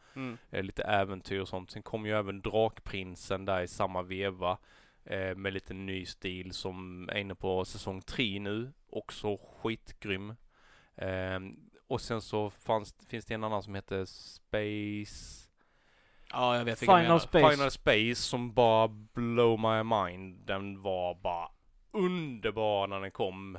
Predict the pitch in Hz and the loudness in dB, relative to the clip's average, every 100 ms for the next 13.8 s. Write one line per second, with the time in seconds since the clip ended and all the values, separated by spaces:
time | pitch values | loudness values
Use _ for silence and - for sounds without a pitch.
0 | 87 113 110 107 107 107 101 - 101 98 | -10 -6 -6 -6 -8 -8 -6 -4 -2 -2
1 | 98 92 92 98 98 90 - 98 92 87 | -2 -2 -2 0 0 0 -4 -2 -2 -4
2 | 87 87 - - 101 98 95 95 170 180 | -6 -10 -18 -12 -6 -4 -4 -2 -2 0
3 | 175 220 208 196 185 165 160 156 165 170 | 4 8 8 6 4 2 4 4 2 2
4 | 156 139 - 147 139 127 117 117 117 123 | -2 -2 -2 -2 -2 -4 -2 0 4 6
5 | 127 110 113 131 117 120 113 95 107 107 | 6 4 2 4 4 2 2 4 4 0
6 | 107 107 107 98 - 92 92 92 - 117 | 0 2 2 0 2 2 2 2 4 2
7 | 117 - - 113 110 - _ - 127 131 | 2 -2 2 2 2 -6 _ 0 2 2
8 | - - - 104 98 95 90 - 101 - | -2 -2 4 6 6 4 -2 -6 -6 -2
9 | 98 101 - 92 98 92 90 98 95 90 | -4 -4 -6 -10 -8 -8 -8 -10 -8 -6
10 | 87 - 90 90 90 90 180 208 196 226 | -8 -10 -14 -12 -12 -8 0 2 4 4
11 | 277 208 220 220 202 226 220 - 196 220 | 6 6 6 6 6 6 4 2 2 2
12 | 214 196 143 180 190 190 185 180 180 220 | 2 0 2 4 4 6 4 2 2 4
13 | 175 - - 135 113 113 - 110 | 4 2 0 -2 -2 -6 -6 -6